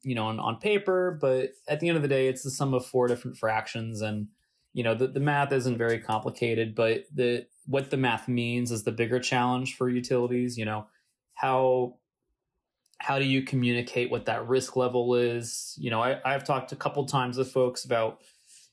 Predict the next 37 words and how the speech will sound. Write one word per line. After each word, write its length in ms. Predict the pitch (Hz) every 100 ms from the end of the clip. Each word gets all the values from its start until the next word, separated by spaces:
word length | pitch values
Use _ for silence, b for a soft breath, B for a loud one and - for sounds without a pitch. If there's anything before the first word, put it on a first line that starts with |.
| _ _
you 120 | 135
know, 100 | 120
the 100 | 107
challenges 640 | - 143 131 131 131 123 117
of 80 | 123
having 440 | 123 120 117 120
health 220 | 143 170
advisories 960 | 160 147 147 151 143 139 139 139 135 -
that 300 | 120 123 -
kind 200 | 127 117
of 100 | -
put 140 | 123
a 40 |
marker 400 | 110 123 131 139
down 440 | 127 123 120 123 123
for 180 | - 117
no 220 | 123 123
adverse 340 | 123 120 123
health 220 | 123 117
effects. 440 | 120 - 120 120 -
But 140 | 113 -
then 340 | 117 117 113 - _ _ _ _ _ -
if 160 | 127
you're 140 | 131 120
below 380 | 120 143 147
all 180 | 143 139
those 180 | 135 131
health 220 | 123 123
advisories 760 | 120 123 123 120 123 123 120 117
or 60 |
in 80 | 117
the 60 | 120
M 120 | 117
C 140 | -
L 140 | 117 110
Gs, 560 | 123 139 139 135 127
then 380 | 123 117 113 110